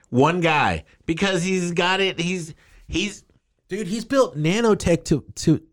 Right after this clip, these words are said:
Speaker 1: to counteract Magneto's
Speaker 2: Magneto.
Speaker 1: magne-
Speaker 2: Yes.
Speaker 1: magnetism, and he's got shields against Charles Xavier's. Did you not read the gala? Did you not read the X-Men gala when he showed up and they had the, like, the, the little, uh, boutonnieres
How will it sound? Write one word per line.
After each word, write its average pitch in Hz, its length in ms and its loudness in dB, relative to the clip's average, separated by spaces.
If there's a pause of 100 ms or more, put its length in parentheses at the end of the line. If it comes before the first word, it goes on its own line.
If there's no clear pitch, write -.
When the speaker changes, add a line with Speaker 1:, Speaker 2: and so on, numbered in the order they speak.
(120)
Speaker 1:
to 190 140 4
counteract 196 720 2
Magneto's 175 720 4
Speaker 2:
Magneto. 147 320 0
Speaker 1:
magne- 151 140 4
Speaker 2:
Yes. 143 200 4
Speaker 1:
magnetism, 147 800 -2 (100)
and 190 360 0
he's 151 160 -4
got 156 260 -2
shields 160 420 -2
against 139 380 -4
Charles 143 280 0 (120)
Xavier's. 123 560 -2 (360)
Did 175 140 -4
you 226 100 0
not 226 280 0
read 214 200 0
the 180 60 2
gala? 165 560 -2 (480)
Did 160 140 -4
you 175 80 -4
not 185 180 2
read 170 300 0
the 151 140 4
X-Men 165 340 -2
gala 156 320 2
when 143 140 0
he 135 60 0
showed 151 280 2
up 160 220 2
and 135 120 -2
they 131 100 0
had 135 240 -2
the, 135 60 0
like, 127 260 0
the, 107 360 0
the 107 80 -6
little, 113 560 -4
uh, 92 300 -6
boutonnieres 147 880 -2